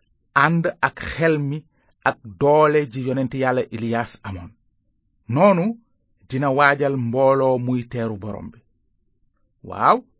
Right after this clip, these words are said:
Yàlla yónni na Yaxya ngir mu waajal ñëwu Borom bi Yeesu. Waaye njiiti diine yi xamoon li mbind mi wax ci Almasi bi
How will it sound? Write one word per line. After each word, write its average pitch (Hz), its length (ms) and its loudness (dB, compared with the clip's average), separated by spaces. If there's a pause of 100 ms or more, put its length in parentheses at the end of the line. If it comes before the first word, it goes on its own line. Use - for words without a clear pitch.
(580)
Yàlla 156 360 2
yónni 208 300 2
na 185 120 -2
Yaxya 175 440 -2 (320)
ngir 123 280 -2
mu 156 160 -4
waajal 156 380 2
ñëwu 147 340 -2
Borom 123 300 -2
bi 107 160 -6
Yeesu. 101 280 -10 (840)
Waaye 185 300 4
njiiti 208 340 -2
diine 185 260 -2
yi 185 160 -4
xamoon 185 480 -2
li 160 80 -4
mbind 156 300 -4
mi 143 80 -6
wax 139 340 -4
ci - 100 -10
Almasi 113 400 -2
bi 160 180 -12